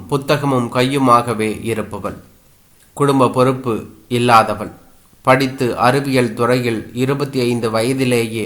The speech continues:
முனைவர் பட்டம் பெற்றவள் என்றுதான் சொல்ல வேண்டும். அவளோடு படித்து முனைவர் பட்டம் பெற்ற ராஜேந்திரனை காதலித்து திருமணம் செய்தவள் என்றுதான் சொல்ல வேண்டும். ராஜேந்திரன் சித்தப்பா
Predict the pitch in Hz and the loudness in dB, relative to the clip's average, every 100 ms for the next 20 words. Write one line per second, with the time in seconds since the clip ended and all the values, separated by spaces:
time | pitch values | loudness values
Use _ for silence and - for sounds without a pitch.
0 | - 113 120 139 139 113 117 107 107 95 | -6 -4 0 0 -2 -4 -6 -4 -4 -6
1 | - - 113 107 - 107 98 95 113 123 | -12 -10 -8 -6 -4 -2 -4 -6 -6 -4
2 | 110 101 92 - 117 101 95 98 95 90 | -4 -4 -8 -12 -8 -6 -6 -8 -10 -14
3 | - _ - - - - - - - _ | -18 _ -20 -20 -20 -20 -20 -20 -20 _
4 | _ _ - - - 123 135 143 165 156 | _ _ -16 -6 0 4 6 8 6 4
5 | 117 - - - - 139 147 156 156 127 | 0 -4 -16 -20 -2 2 4 2 0 2
6 | 131 156 160 147 135 131 127 123 123 - | 2 2 0 -2 -2 0 0 -2 -2 -2
7 | 120 113 123 135 143 127 117 117 110 120 | 0 4 4 4 0 0 0 -2 0 2
8 | 120 127 123 107 110 107 131 139 131 110 | 2 2 -2 -4 -8 -4 -4 0 0 -2
9 | 104 110 107 104 101 - 113 120 117 101 | -4 -4 -2 -4 -6 -6 -6 -4 0 0
10 | 95 - - 113 104 98 95 95 92 - | -2 -10 -8 -4 -4 -4 -8 -10 -12 -16
11 | - - _ - - - - - - 147 | -20 -20 _ -20 -20 -20 -20 -20 2 6
12 | 175 190 185 160 156 156 131 135 135 | 6 6 2 0 -2 -2 -2 0 4